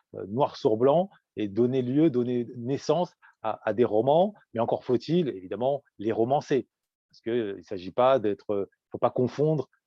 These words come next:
euh, un, ce qu'on appelle un, un, un, un journal intime d'un roman. Euh, qui dit journal intime, dit trame narrative, dit tension, dit personnage. Donc après, c'est un selfie littéraire, mais travaillé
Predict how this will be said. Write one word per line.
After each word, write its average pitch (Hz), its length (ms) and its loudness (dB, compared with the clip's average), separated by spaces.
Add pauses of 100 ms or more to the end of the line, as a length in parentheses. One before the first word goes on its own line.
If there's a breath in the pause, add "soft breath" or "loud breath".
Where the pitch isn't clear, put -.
(120)
euh, 101 120 -4
un, 104 300 -8
ce - 60 -18
qu'on 113 120 -4
appelle 120 260 2
un, 101 160 0 (220)
un, 110 180 -4
un, 107 340 -4
un 104 100 -6
journal 123 300 2
intime 143 440 0 (240 soft breath)
d'un 110 100 0
roman. 139 360 2 (340)
Euh, 95 220 -10
qui 107 100 -16
dit 107 140 -8
journal 110 260 0
intime, 113 380 -4
dit 101 160 -8
trame 110 260 0
narrative, 110 720 -2
dit 101 160 -12
tension, 135 640 -2
dit 107 120 -4
personnage. 123 500 0 (260 soft breath)
Donc 98 120 -8
après, 135 380 2 (160 soft breath)
c'est 107 120 -10
un 98 60 -6
selfie 110 320 -2
littéraire, 117 380 4
mais 110 100 -2
travaillé 120 600 0